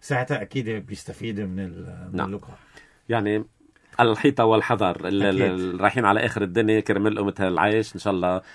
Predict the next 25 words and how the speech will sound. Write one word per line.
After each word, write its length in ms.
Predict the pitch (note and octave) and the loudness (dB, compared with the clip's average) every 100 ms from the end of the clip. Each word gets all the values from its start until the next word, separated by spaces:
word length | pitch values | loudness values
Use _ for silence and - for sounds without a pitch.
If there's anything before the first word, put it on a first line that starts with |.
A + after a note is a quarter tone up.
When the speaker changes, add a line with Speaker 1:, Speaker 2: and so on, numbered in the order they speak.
| - - | -14 -4
Speaker 2:
بالسلامة، 580 | A2 A2+ G2 G2 F2+ | -2 2 4 2 0
Speaker 1:
ال-، 260 | F2 E2+ C#2 | -2 -2 -6
Speaker 2:
جو. 220 | - C#2 - - - A2+ | -6 -8 -8 -20 -16 -10
Speaker 1:
وأكيد 360 | A#2+ B2 D#3+ C3 | -8 -2 2 2
اللقاح 480 | A#2 A2 C3 B2 | 2 0 0 -2
إذا 200 | A#2+ G#2 | -4 -4
متوافر 540 | G#2 G2+ A2 C3+ C3 A2+ | -4 -4 -2 -2 -2 -4
لإله، 640 | G2+ F#2+ A2+ A2 A#2+ A#2+ | -4 -6 -4 -2 -2 -4
آه، 180 | G2+ G2 | -4 -4
لقاح 320 | G2 F2+ G#2 | -4 -8 -14
فعال 600 | - F2+ F#2+ A2 A2+ A2+ - _ _ _ - - G#2 | -14 -10 -4 -4 -4 -8 -14 _ _ _ -16 -14 -6
Speaker 2:
فليكن. 300 | G#2+ - - | -2 0 0
Speaker 1:
وآمن، 280 | A#2+ D#2 A2+ - | -2 -2 -4 -10
وآمن 600 | G#2 G2+ B2 B2 A#2 G#2+ | -10 -6 -4 -4 -4 -6
و-، 160 | G2 F#2 A2 _ _ _ _ _ - - - - - | -8 -10 -18 _ _ _ _ _ -20 -20 -20 -14 -6
بس 100 | B2 | 2
Speaker 2:
دكتور، 120 | C#3 | 4
Speaker 1:
المشكلة 380 | F3 A2 D#3+ C#3+ | 4 4 4 4
إنه 140 | C#3 | 2
مش 160 | C#3+ - | -2 -2
موجود 260 | C#3+ D#3 | -2 -2
بكميات 520 | C3+ C#3+ B2+ B2 C3 - - _ - - | -4 -6 -6 -4 -6 -8 -18 _ -20 0
كافية 400 | D3 C#3+ A#2+ A2 | 2 2 -2 -6
بأفريقيا 640 | G2 G2+ G#2 B2+ C3+ G2 | -4 -6 -8 -8 -8 -6
بعد. 240 | F2 E2 | -8 -12